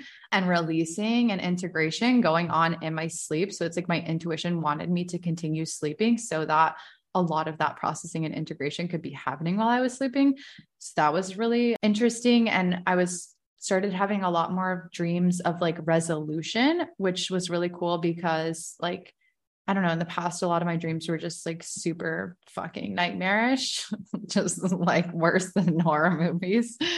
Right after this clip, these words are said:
I, like, was going on in my subconscious. I don't know. But a lot of my dreams recently, there's been a lot of, like,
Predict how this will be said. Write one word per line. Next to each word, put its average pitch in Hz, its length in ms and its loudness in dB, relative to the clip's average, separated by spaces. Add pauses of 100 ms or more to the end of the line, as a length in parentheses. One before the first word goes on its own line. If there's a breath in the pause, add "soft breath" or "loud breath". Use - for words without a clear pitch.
(320 loud breath)
I, 151 380 0
like, 143 240 -8
was 156 580 0 (320)
going 135 240 0
on - 160 0
in 175 60 -6
my - 140 -4
subconscious. - 920 -6
I - 120 0
don't - 140 -6
know. 269 300 4 (300 loud breath)
But 202 320 -4
a 196 140 6
lot 170 480 8
of 185 140 -2
my 180 140 0
dreams 170 360 -4
recently, 208 520 2
there's 175 300 2
been 170 240 2
a 165 80 2
lot 160 320 4
of, 180 200 0
like, 165 180 -4